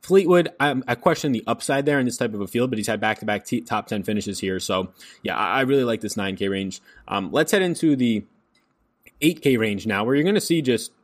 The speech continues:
a bunch of names that seem underpriced. It's like a major field, so fifth major makes sense for D F S at least,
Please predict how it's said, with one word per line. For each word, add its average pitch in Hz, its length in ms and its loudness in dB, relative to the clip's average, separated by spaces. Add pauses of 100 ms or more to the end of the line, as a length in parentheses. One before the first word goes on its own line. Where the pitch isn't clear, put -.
(200)
a 110 60 -2
bunch 143 240 0
of 151 60 4
names 127 320 2
that 101 160 -4
seem 131 220 0
underpriced. 107 520 -2
It's 104 120 -6
like 139 120 -2
a 117 80 0
major 117 380 0
field, 104 360 -2
so 95 200 -4
fifth - 240 -4
major 104 260 -4
makes 95 220 -8
sense 101 200 -4
for 95 140 -6
D 98 220 -6
F 117 100 -4
S 156 160 0
at 104 80 -4
least, 101 240 -4